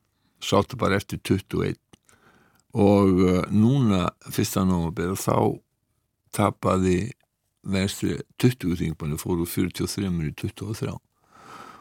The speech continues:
Og það er náttúrulega í og með vegna klofningsins út úr flokknum, það fóru tveir varaformenn út úr flokknum, eh, og Lars Løkke náði náttúrulega miklu betri árangri heldur en,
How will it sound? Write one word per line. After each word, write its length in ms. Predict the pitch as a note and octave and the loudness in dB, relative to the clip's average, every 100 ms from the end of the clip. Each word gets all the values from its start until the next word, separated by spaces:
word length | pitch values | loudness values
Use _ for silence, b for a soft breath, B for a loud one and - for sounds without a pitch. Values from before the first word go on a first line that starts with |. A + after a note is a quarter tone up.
| B | B
Og 80 | A#2+ | 2
það 160 | F#2 | 6
er 60 | A2 | 6
náttúrulega 320 | B2 A2+ G#2+ | 4 2 2
í 220 | B2 C#3 C3 | 2 4 2
og 80 | A#2+ | 2
með 380 | A#2 A2+ G#2+ A2 | 0 0 -2 -4
vegna 420 | A2 G#2 G#2+ G2+ - | -4 -2 0 0 -2
klofningsins 920 | - A2 G#2 F#2 F2+ F2 - E2+ F2 - - - | -4 -2 0 0 0 -2 -4 -4 -4 -6 -8 -2
út 320 | A2 A2+ - | 0 0 -2
úr 140 | F2+ - - | -4 -4 -8
flokknum, 480 | - F2 - F2+ F2+ | -4 -4 -2 -2 0
það 160 | F2 | 0
fóru 200 | - F2+ - | 0 -4 -4
tveir 400 | - G#2 G2+ E2+ | 2 4 4 2
varaformenn 720 | F2+ E2+ E2+ F2 F2 F2+ F2+ | 2 4 0 0 0 0 -2
út 220 | E2+ - | -4 -8
úr 60 | - | -6
flokknum, 420 | F2 - F2+ B2 _ b b b b b b - | -6 -4 -6 -6 _ b b b b b b -2
eh, 380 | G2+ F#2 F2 E2+ - | 2 4 2 0 -2
og 340 | F2 E2+ D#2+ E2 D#2+ | -4 -2 -2 -2 0
Lars 220 | F2 - | 0 -2
Løkke 480 | E2 F2+ - A2+ G2+ | -4 -4 -4 -4 -2
náði 320 | F#2 E2 D#2+ | 0 -2 -2
náttúrulega 320 | E2+ - E2 | -4 -4 -4
miklu 220 | F2 - | -4 -6
betri 340 | F2 E2+ - D#2+ | -4 -6 -4 -6
árangri 760 | - F#2+ E2+ E2+ F2 F2 F2 G2 | -6 -8 -6 -4 -6 -6 -8 -6
heldur 380 | G2 F#2+ F2 E2 | -6 -8 -8 -8
en, 160 | D2+ | -10